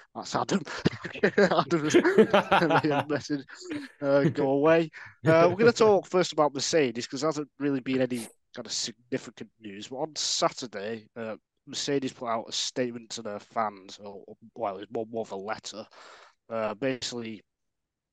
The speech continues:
Speaker 1: I'm, well, I'm not gonna read it all, but he was asking them to back them and, uh, that they're gonna improve and get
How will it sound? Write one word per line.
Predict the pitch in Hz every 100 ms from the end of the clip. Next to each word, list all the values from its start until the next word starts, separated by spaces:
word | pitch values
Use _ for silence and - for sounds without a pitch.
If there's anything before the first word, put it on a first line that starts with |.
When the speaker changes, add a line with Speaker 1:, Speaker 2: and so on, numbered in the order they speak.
| _ _ _ _ _
Speaker 1:
I'm, | 113 123 107
well, | 107 -
I'm |
not | 127
gonna | 113 107
read | 98
it | 92
all, | 78 -
but | 117
he |
was | 131 - -
asking | 165 - 143
them | 135
to | 127 110 _ -
back | 127 - - - _ _ _
them | 110 104 101 95 _
and, | 104 101 98 95 - - - _ _ -
uh, | 101 98 98 92 - _ _ -
that | 107 98 -
they're | 101 101
gonna | 104 101 - _ _ _ _ -
improve | 127 95 - 101 104 98
and | 101
get | -